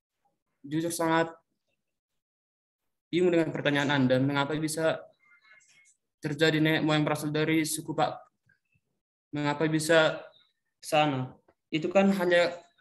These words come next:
merantau untuk mencari kehidupan yang lebih baik, dan orang, dan Hyang dan, dan mereka terdampar di pantai dan masuk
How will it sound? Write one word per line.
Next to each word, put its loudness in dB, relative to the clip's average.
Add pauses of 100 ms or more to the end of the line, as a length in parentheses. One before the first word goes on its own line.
(100)
merantau 0
untuk -8
mencari -2
kehidupan -2
yang 0
lebih -2
baik, 4 (440)
dan 0
orang, 2 (220)
dan 4 (1900)
Hyang 4
dan, 0 (1200)
dan -4
mereka 0 (720)
terdampar 0
di 2
pantai 0 (320)
dan 2
masuk -4